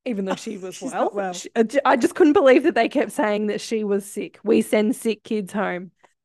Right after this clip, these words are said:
Speaker 1: But she was not sick.
Speaker 2: Yeah,
Speaker 1: Like,
Speaker 2: fair enough if she was sick.
Speaker 1: yeah, that's a hundred percent.
Speaker 2: But
Speaker 1: It
Speaker 2: she
Speaker 1: would
Speaker 2: wasn't
Speaker 1: be
Speaker 2: sick.
Speaker 1: not a non-issue if she was actually sick.
Speaker 2: Yeah.
Speaker 1: But she was not sick.
Speaker 2: <laughs> Oh,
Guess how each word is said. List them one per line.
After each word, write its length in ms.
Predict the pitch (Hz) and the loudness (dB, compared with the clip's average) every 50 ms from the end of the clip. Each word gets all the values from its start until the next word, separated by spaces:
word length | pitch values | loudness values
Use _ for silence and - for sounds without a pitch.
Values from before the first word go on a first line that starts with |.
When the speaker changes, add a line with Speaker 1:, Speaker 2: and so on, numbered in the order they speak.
| _ _ _ _ _ 240 | _ _ _ _ _ -2
Speaker 1:
But 160 | - 302 311 - | 0 0 0 2
she 200 | - - 330 320 | 4 4 6 6
was 280 | 277 311 302 339 320 | 6 6 6 4 4
not 320 | 330 302 302 294 269 - - | 4 6 6 6 6 4 0
sick. 380 | - - 311 330 277 311 277 | -6 0 2 4 4 4 4
Speaker 2:
Yeah, 340 | 226 220 214 196 190 185 175 262 | 4 4 4 2 2 2 2 2
Speaker 1:
Like, 140 | 262 262 320 | 2 2 0
Speaker 2:
fair 60 | 311 | -2
enough 100 | 339 - - _ - | -6 -10 -14 _ -8
if 100 | 359 339 | -8 -8
she 140 | - - 302 | -8 -8 -6
was 260 | 262 247 240 285 - | -4 -4 -4 -6 -6
sick. 220 | - - 156 147 - | -8 -8 -8 -8 -4
Speaker 1:
yeah, 420 | 269 277 359 339 247 220 208 208 208 | 0 2 4 4 4 4 2 -2 0
that's 320 | 214 247 285 359 - - - - _ | 2 4 4 4 2 -4 -12 -4 _
a 60 | - 233 | -2 0
hundred 300 | 254 294 277 269 311 254 | 0 0 0 0 0 -2
percent. 400 | 277 311 - - 285 - 202 202 | -2 -4 -2 -4 -4 -6 -6 -8
Speaker 2:
But 80 | - 240 | -2 0
Speaker 1:
It 40 | 240 | 0
Speaker 2:
she 40 | |
Speaker 1:
would 180 | 240 226 254 226 | 2 2 0 0
Speaker 2:
wasn't 40 | 190 | -2
Speaker 1:
be 320 | 269 262 262 254 254 254 | -4 -4 -4 -4 -6 -6
Speaker 2:
sick. 100 | 233 - | -8 -6
Speaker 1:
not 360 | 247 240 247 262 277 277 269 - | -6 -2 0 2 2 2 0 0
a 80 | 247 240 | -4 -4
non-issue 920 | 240 247 254 269 285 302 302 302 302 285 - 269 330 - - 269 233 220 - - | -4 -4 -4 -2 0 2 2 0 -2 -4 -4 -4 -6 -4 -6 -8 -8 -8 -6 -4
if 160 | 269 302 - | -4 -4 -4
she 220 | - - 262 254 240 | -6 -8 -8 -4 0
was 240 | 233 233 220 208 226 | 0 0 2 2 0
actually 500 | 214 - - - - 240 214 208 202 220 | -2 -4 -4 -8 -8 -6 -4 -4 -6 -8
sick. 280 | - - 202 - - - | -10 -12 -12 -12 -10 -8
Speaker 2:
Yeah. 400 | 311 381 370 311 220 170 147 151 | -8 -6 -4 -4 -4 -6 -6 -2
Speaker 1:
But 140 | - 277 269 - | 0 0 0 0
she 240 | - - 269 269 | -2 -2 0 2
was 200 | 269 269 277 294 | 2 2 2 2
not 340 | 269 262 247 226 220 - 220 | 2 2 2 2 0 -2 -6
sick. 500 | - - - 311 247 - - 311 294 - - | -12 -10 -8 -8 -8 -8 -8 -8 -8 -4 -2
Speaker 2:
<laughs> 40 | |
Oh, 60 | - | -2